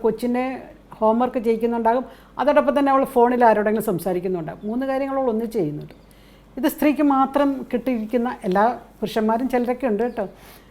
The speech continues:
കാടടച്ച് പറയുകയല്ല, സ്ത്രീകൾക്ക് പറ്റുന്നൊരു കഴിവാണ്. അപ്പോൾ ഇവരുടെ പ്ലാനിങ്ങാണ് ഞാൻ പറയുന്നത്, ഈ മൂന്ന് സ്ത്രീകളുടെ പ്ലാനിങ്. ഒരു തലേദിവസം തന്നെ ഇതെല്ലാം പ്ലാൻ ചെയ്ത് പെർഫ്യൂമൊക്കെ എടുത്ത് വെച്ചു. എന്നിട്ട് അവർ ഓടുകയാണ്. അവർ ഓടുന്നത് അതിരാവിലെ ഇരുട്ടായിരിക്കുമ്പോൾ തന്നെയെന്നാണ്.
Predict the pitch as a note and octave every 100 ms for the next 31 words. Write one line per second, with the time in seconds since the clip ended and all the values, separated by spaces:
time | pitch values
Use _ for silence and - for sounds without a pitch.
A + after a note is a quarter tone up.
0 | - G3+ F3+ G3 G3+ A3 G#3+ C4 A#3 D4
1 | B3 F3 F3 A3 - - - - C4 A3+
2 | A#3+ A3+ A3 F#3+ F#3+ A3+ E4 D#4 D4 D#4+
3 | D#4+ A3+ G3+ B3+ D4+ C4 F3 E3+ E3 D#3+
4 | D3+ G#3 B3 A#3+ C4 C4 - G#3+ G3+ G#3
5 | F#3 F3 F3+ F3+ - - - - C4 B3+
6 | A3+ G#3+ G#3 G3 F#3+ F#3 F3+ F3 F3+ F3
7 | E3+ E3+ E3 E3+ F3 F3 - G3 F3+ E3+
8 | D#3+ E3 F3+ E3+ E3 - C4 - - -
9 | - - C4+ D4+ D4 B3+ B3+ D4+ D#4 A3+
10 | F3 - - - A3+ C#4+ C#4 C#4+ C#4+ C#4+
11 | C#4+ C#4+ C4+ G3 E3+ C4+ C#4+ C#4 C#4 C#4
12 | A#3 F#3 - C4 B3+ A3+ B3+ C4 B3+ A3+
13 | A3+ G3 D#3